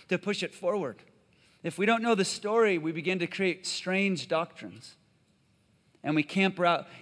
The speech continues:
camp out around verses. And, and what's interesting about the story is there are things in the story that are true and things that are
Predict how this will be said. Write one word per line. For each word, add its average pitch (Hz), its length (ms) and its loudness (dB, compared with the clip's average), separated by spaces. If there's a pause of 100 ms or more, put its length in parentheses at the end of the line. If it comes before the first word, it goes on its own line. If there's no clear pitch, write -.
camp 190 240 0
out 185 120 8
around 165 280 2
verses. 139 560 -4
And, 123 180 -6 (1040)
and 202 260 6
what's 220 180 4
interesting 285 320 4
about 240 200 8
the 208 80 4
story 226 420 6
is 165 140 4
there 190 100 6
are 175 60 6
things 247 320 2
in 240 80 4
the 220 80 6
story 214 400 6
that 180 160 6
are 160 100 4
true 185 680 2 (260)
and 202 180 4
things 233 340 4
that 220 160 10
are 214 260 10